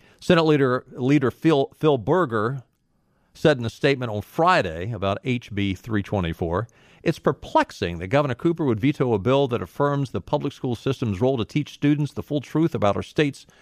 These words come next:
sometimes ugly past. He invented excuse, uh, his ex-, invented excuse is so plainly refuted by the text of the bill that I question whether he even read it."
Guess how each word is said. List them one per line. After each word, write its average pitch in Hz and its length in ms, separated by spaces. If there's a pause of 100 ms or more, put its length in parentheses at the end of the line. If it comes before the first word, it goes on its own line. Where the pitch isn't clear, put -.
(160)
sometimes 123 580
ugly 110 300
past. 147 460 (300)
He 117 140
invented 135 360
excuse, - 560 (560)
uh, 104 240 (140)
his 113 240
ex-, 110 240
invented 123 580
excuse 104 420
is 101 100
so 107 120
plainly 147 460
refuted 104 560
by 98 120
the 92 100
text - 280
of 107 80
the 98 60
bill 135 240
that 117 100
I 98 60
question 131 380
whether 110 240
he 110 100
even 110 420
read 90 220
it." - 260